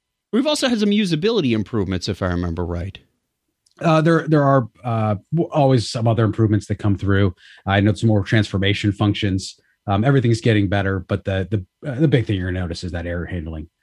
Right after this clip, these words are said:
Speaker 2: those big error handling
Speaker 1: Yeah.
Speaker 2: options.
Speaker 1: Okay, on from, uh, we're not handling these in any particular order. They're not alphabetic. They're not whatever. Let's look at A T F, Automated Test Framework.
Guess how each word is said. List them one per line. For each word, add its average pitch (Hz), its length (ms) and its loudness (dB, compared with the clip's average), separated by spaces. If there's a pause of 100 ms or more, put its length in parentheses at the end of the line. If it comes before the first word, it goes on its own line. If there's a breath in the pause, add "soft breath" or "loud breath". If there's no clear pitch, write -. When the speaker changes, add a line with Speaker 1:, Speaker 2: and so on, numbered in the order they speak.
(300)
Speaker 2:
those 95 260 -2
big 87 200 -2
error 80 240 -4
handling 80 260 0
Speaker 1:
Yeah. 78 140 -2
Speaker 2:
options. - 380 -10 (580)
Speaker 1:
Okay, 113 400 0 (180)
on 135 340 -2
from, 127 540 0
uh, 110 160 -2
we're 120 80 -2
not 123 200 0 (140)
handling 107 420 0
these 101 200 2
in 101 120 2
any 104 260 0
particular 101 420 -4
order. 92 320 -2
They're 98 140 0
not 104 160 2
alphabetic. 95 640 -2
They're 90 120 -4
not 95 240 -2 (440)
whatever. 87 360 -4 (320 soft breath)
Let's 214 280 2
look 226 140 2
at 208 220 2
A 180 160 0
T 135 320 0
F, - 380 -10 (240)
Automated 180 560 4
Test - 320 0
Framework. - 520 -6